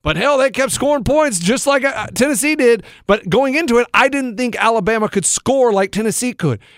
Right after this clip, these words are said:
And I just felt like Tennessee is so explosive, they were gonna win the game.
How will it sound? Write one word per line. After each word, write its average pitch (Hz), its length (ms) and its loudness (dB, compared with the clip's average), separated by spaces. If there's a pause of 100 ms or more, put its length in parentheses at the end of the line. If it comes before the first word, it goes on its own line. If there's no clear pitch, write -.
And 170 100 0
I 185 120 0
just 196 200 -4
felt 254 200 0
like 214 200 -2
Tennessee 226 640 -2
is 170 140 -4
so 226 340 0
explosive, 208 540 -2
they 208 80 2
were 220 80 0
gonna 247 160 2
win 202 180 0
the 233 80 -4
game. 277 460 -2